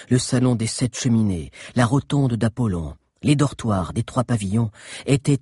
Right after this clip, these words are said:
tous balayés par le vent glacial et mouillé.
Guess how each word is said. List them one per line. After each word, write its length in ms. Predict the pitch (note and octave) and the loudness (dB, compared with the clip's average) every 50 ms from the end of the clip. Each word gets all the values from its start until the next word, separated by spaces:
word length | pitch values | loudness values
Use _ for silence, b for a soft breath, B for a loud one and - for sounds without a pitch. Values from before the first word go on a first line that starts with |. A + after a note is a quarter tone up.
| _ - | _ -8
tous 400 | - D#3+ E3+ F#3 D#3+ - - - | -6 -6 -6 -4 -6 -6 -4 -4
balayés 560 | A2 A2 C3 C3 B2 B2 A#2 A#2 A2+ G#2 G2+ | 0 0 2 2 2 0 0 0 -2 -2 -2
par 200 | - - G2+ F#2+ | -2 -2 -2 0
le 100 | G#2 G#2+ | 0 0
vent 240 | F#2+ F2 F#2+ F2+ - | 0 -2 -4 -6 -4
glacial 640 | - F2 E2 F#2 - - - - G2 G2 F#2 F2 E2+ | -4 -4 -4 -4 -4 -6 -6 -4 -4 -2 -2 -2 -4
et 100 | F2 F2+ | -4 -4
mouillé. 560 | D#2 F#2 F#2+ F#2+ F#2 F2+ F2 E2 D2+ D2+ | -4 -4 -4 -4 -4 -6 -6 -8 -10 -12